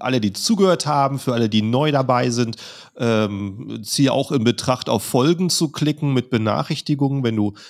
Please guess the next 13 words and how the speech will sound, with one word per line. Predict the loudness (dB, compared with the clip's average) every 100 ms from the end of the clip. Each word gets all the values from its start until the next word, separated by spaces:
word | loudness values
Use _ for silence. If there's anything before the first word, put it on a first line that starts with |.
| -20 _
mehr | -2 2 2 2 -2
Stories | -4 0 2 2 2
hören | 0 0
möchtest | 0 -4 -4 -6 -6
von | -6 -4 -4 -8 -12 -20 _ -4
Online-Händlern, | -2 2 2 2 0 0 0 0 0
die, | -2 -4 -6
wie | -4 -2
sie | 0
ihren | 0 0
Weg | -2 -2
geschafft | -4 -2 -4 -2
haben. | -2 -2 -2